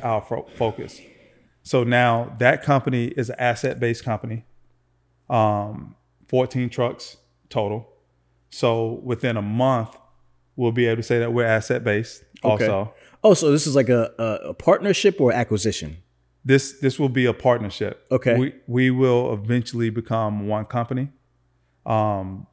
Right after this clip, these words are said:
Speaker 1: but we're just gonna start the partnership as two individuals. They focus on the warehousing.
Speaker 2: Got it.
Speaker 1: We focus on the logistics.
Speaker 2: Got it.
Speaker 1: Um, so now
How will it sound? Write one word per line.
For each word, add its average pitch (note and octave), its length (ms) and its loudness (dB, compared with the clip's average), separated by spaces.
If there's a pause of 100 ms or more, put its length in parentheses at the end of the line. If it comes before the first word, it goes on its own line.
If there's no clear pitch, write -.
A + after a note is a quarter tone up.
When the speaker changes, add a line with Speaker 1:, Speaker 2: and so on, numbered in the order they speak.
(140)
Speaker 1:
but A2+ 380 0
we're A2+ 160 -2
just G#2+ 180 -8
gonna G2+ 220 -4
start A2 340 -2
the A2+ 60 -10
partnership A2 640 -4
as G#2 360 -6 (760)
two B2+ 180 -4
individuals. G#2 460 -4
They B2 160 2
focus A2+ 320 -2
on G2+ 140 -2
the G#2 60 -4
warehousing. G2 560 -4 (200)
Speaker 2:
Got G#2 240 0
it. G2+ 160 -4 (160)
Speaker 1:
We A#2+ 140 0
focus A2 340 -2
on G2+ 140 -2
the G2+ 40 -6
logistics. G2 720 -8 (100)
Speaker 2:
Got F2+ 220 0
it. - 140 -8 (260)
Speaker 1:
Um, G#2 640 0 (1400)
so A2 600 2 (500)
now A#2+ 800 4